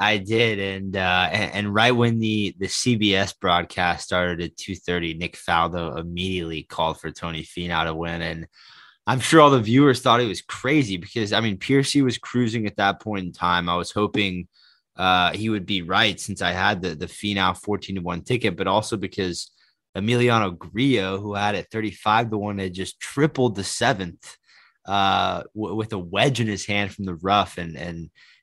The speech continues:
nearly removed himself from, from, from contention. But then, you know, the entire atmosphere <clears throat> started to change when Piercy made his third, um,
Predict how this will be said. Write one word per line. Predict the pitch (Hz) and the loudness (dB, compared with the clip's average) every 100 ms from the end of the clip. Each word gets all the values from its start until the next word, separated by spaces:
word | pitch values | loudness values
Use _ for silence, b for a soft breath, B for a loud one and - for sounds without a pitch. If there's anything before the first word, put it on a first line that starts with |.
| - | 2
nearly | 120 135 | 6 6
removed | 107 98 98 101 | 6 2 0 -2
himself | 95 - 107 95 | -4 -2 -2 -2
from, | - 87 | -6 -14
from, | - 92 82 73 | -8 -8 -8 -14
from | - 92 85 | -14 -14 -10
contention. | 90 85 98 90 90 | -10 -4 -4 -4 -10
But | 82 90 | -10 -6
then, | 110 101 95 - b b _ | -4 -2 -4 -10 b b _
you | 110 | -6
know, | 104 | -2
the | 104 | -2
entire | 98 127 120 104 | 0 4 4 6
atmosphere | 95 101 - - 98 92 - _ | 4 0 -6 -4 -2 -2 -6 _
<clears throat> | - 170 127 | 2 2 2
started | 113 120 110 | 2 2 2
to | 98 | 0
change | 87 110 101 98 90 | -4 -2 0 -2 -4
when | 95 87 85 - _ | -4 -4 -6 -10 _
Piercy | - 104 98 101 | -2 -2 0 -2
made | 90 85 | -2 -2
his | 82 | -4
third, | - 90 87 78 - b b b _ _ | 0 2 2 -2 -12 b b b _ _
um, | - 80 78 69 - | -10 -6 -6 -8 -12